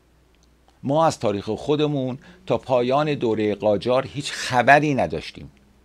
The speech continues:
چیزی از تاریخ خودمون نمیدونستیم.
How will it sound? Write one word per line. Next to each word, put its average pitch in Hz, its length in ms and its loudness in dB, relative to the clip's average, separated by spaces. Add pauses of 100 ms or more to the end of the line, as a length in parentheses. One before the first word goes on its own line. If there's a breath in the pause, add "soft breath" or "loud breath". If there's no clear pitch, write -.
(1080)
چیزی 180 380 0
از 156 180 2
تاریخ 98 280 -2
خودمون 85 500 -8
نمیدونستیم. 76 680 -16